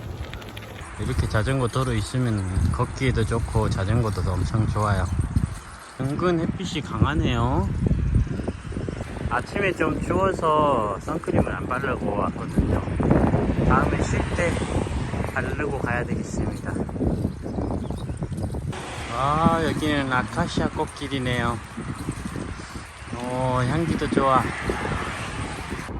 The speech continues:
천팔백오십삼 년부터 장화 만들었나요? 어제부로 라루아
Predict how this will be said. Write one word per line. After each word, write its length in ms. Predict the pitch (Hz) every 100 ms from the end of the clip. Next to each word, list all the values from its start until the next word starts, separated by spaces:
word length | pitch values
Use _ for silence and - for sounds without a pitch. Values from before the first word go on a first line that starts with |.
| - -
천팔백오십삼 1000 | - - 117 - 127 127 - - 151 170
년부터 720 | 175 170 143 - 120 113 110 - - - - - - - - - - - - - - 120
장화 380 | 120 139 156 156
만들었나요? 1080 | 143 123 120 113 110 110 120 143 - - - - - - - - - - - - - - - - - -
어제부로 1080 | 123 131 202 196 180 175 170 170 170 170 151
라루아 680 | 131 135 135 135 156 170